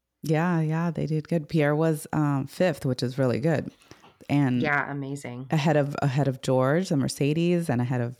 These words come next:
Speaker 1: Charles. Um, so
Speaker 2: Yeah, and I felt like had, what, do you feel like had Charles not gotten into his accident that obviously the lineup probably would have changed a little bit?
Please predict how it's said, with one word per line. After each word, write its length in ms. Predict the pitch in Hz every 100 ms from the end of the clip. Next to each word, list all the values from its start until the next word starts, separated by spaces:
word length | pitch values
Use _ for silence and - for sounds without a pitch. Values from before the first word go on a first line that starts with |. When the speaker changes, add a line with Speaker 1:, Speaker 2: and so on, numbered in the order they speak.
| _
Speaker 1:
Charles. 680 | - 127 147 156 156 160 - - - - - - -
Um, 520 | 143 131 123 - - - _ _ _ _
so 540 | - 135 123 123 127 120 _ _ -
Speaker 2:
Yeah, 280 | 185 214 -
and 80 | 220
I 80 |
felt 320 | 214 214 226 240
like 320 | 247 220 -
had, 520 | 185 190 185 185 190 - - _ - _ 190
what, 260 | 202 233 - - 180
do 140 | 202
you 80 | 202
feel 180 | 196 240
like 240 | 262 240 -
had 260 | 175 185 170
Charles 560 | - 151 156 156 151 -
not 460 | 151 143 143 143 -
gotten 360 | 147 139 - 143
into 720 | 139 139 143 139 139 135 131
his 680 | 143 143 135 131 135 - - _ _ -
accident 640 | 123 123 - 151 147 147 -
that 400 | 143 131 131 127 _ _ - _ _ - - - - - - -
obviously 400 | 151 156 151 160
the 100 | 147 139
lineup 360 | 135 139 139 -
probably 380 | 143 135 139
would 120 | 139 135
have 100 | 131
changed 420 | 143 135 143 147
a 60 |
little 240 | 147 147 147
bit? 300 | 170 196